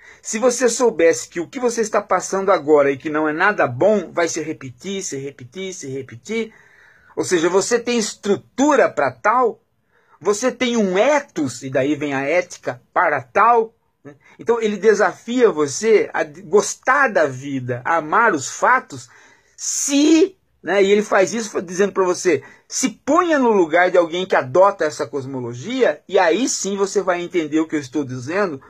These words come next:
quanto à ética, né? Você aguentaria essa vida assim, que se repete,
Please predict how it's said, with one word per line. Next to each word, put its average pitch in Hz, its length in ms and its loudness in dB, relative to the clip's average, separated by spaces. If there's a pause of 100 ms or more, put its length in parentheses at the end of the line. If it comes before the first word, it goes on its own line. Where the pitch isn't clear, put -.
(100)
quanto 170 360 0
à 175 100 0
ética, 151 560 -2 (260)
né? 147 160 -16 (220)
Você 139 260 -2
aguentaria 175 960 0
essa 127 280 -4
vida 131 340 -6
assim, 185 280 -6
que - 140 -12
se 143 160 -4
repete, 170 680 -4